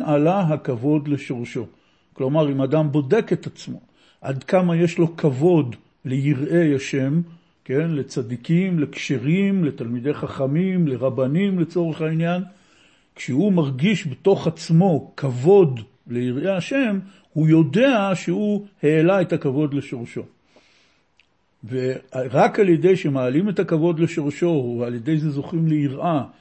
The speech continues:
ועל ידי יראה זוכים לשלום בית, ועל ידי שלום בית זוכים לתפילה,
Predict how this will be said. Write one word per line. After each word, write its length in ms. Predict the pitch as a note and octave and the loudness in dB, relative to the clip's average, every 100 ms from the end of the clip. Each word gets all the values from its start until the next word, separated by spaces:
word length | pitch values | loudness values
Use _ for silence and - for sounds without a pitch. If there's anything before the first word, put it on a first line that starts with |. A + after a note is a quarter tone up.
| _ _ - | _ _ -12
ועל 140 | A#2+ | -6
ידי 160 | A#2+ D3 | -2 2
יראה 420 | D3+ C#3+ E3 E3 | 2 2 2 0
זוכים 360 | C3 C#3 C#3+ | -2 -4 -4
לשלום 340 | D3+ - D3 C#3+ | -4 -2 -4 0
בית, 360 | E3 F3 C3+ | 0 2 0
ועל 140 | C3 A#2 | -4 -4
ידי 180 | B2 D3 | -4 -4
שלום 300 | D3+ C#3 C3 | -4 -6 -2
בית 260 | D#3+ D#3 | -2 -2
זוכים 320 | B2 - D3+ | -4 -4 -2
לתפילה, 600 | D#3 - D#3 E3 A#3+ G#3+ | -2 -6 -6 -2 0 0